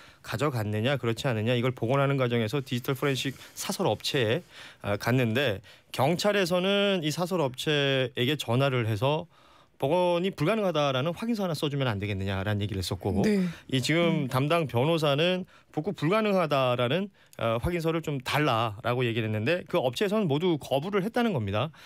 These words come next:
Speaker 1: 근데 이런 와중에 이 여성이 고소를 취하하게 돼요. 그러니까
Speaker 2: 네.
Speaker 1: 쉽게 말해서 합의가 이루어지는 거죠. 그러니까 이 일련의 과정들을 잘 들여다볼 필요가 있다라는 생각이 들고요.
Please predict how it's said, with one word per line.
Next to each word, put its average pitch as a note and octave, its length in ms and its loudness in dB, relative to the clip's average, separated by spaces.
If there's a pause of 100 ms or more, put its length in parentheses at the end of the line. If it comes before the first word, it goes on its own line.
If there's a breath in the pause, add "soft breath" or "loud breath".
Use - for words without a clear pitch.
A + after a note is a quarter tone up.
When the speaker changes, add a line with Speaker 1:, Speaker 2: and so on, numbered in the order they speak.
(180 loud breath)
Speaker 1:
근데 F#3+ 140 -2
이런 G#3 260 2
와중에 C#3+ 500 2
이 D#3+ 220 0
여성이 F3 800 2 (280)
고소를 G#3 300 0
취하하게 C#4+ 440 2
돼요. A2 300 -2 (200)
그러니까 A3+ 120 -2
Speaker 2:
네. G#3+ 60 2
Speaker 1:
쉽게 G3+ 140 0
말해서 G3 200 0
합의가 C#4 360 0
이루어지는 A#2+ 420 0
거죠. G#2 400 0 (420 loud breath)
그러니까 E3+ 240 0
이 G#3+ 220 0
일련의 G#3+ 340 2
과정들을 D3+ 640 0
잘 D#3 300 0
들여다볼 D3 500 0
필요가 G3 380 -2
있다라는 B2+ 540 0
생각이 C3 320 -2
들고요. A#2 520 -2